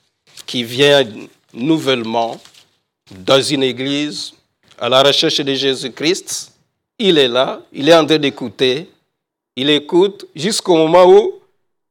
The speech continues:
ah, la parole va commencer à lui parler. La co-, parole va commencer à discerner les, les pensées de son cœur. Il a dit, mais c'est moi ? Mais où est-ce que c'est, ce prédicateur-là ?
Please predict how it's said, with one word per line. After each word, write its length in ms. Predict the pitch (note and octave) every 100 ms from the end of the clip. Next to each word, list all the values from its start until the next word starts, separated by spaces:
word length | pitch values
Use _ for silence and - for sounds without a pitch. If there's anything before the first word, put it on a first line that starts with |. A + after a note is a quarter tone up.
| _ -
ah, 400 | E3+ G3 - _ _ _ _ _
la 180 | C3+ D#3+
parole 340 | D#3+ E3+ G3+ F3+
va 140 | F#3+
commencer 380 | F#3+ E3+ E3 -
à 100 | F3+
lui 160 | D#3 D3
parler. 560 | D3+ D3 D3 D3+ C#3 _ - _ _ _ _ _ _ _
La 160 | C#3+ F3
co-, 160 | - F3+
parole 400 | F#3 F3+ G3+ F3
va 160 | F#3+
commencer 720 | F#3+ E3+ D#3+ D#3+ G3+ G3 G3 - _ _ _
à 220 | D3+ D#3
discerner 720 | D3 F#3 F3+ F#3 F3+ F3+ G3
les, 440 | F3 E3 E3 - - - _ _
les 180 | E3+ F3
pensées 480 | E3+ E3+ E3+ - F3+
de 60 |
son 220 | C#3+ D#3 C#3
cœur. 200 | E3+ D#3
Il 60 |
a 60 | D3+
dit, 120 | D3 A#2+ G2
mais 100 | C3
c'est 200 | C#3+ C3
moi ? 180 | B2 G4+ A4+ - - _ _ _ _ _ _ _
Mais 160 | A#2+ A#2+
où 140 | D#3
est-ce 160 | G#3 -
que 260 | D#3+ B2 - _ _ _
c'est, 340 | - D#3+ D#3+ - _ _
ce 180 | - -
prédicateur-là ? 1040 | F3 F3 D#3+ E3 E3 E3 G3 F3+ C#3+ E3+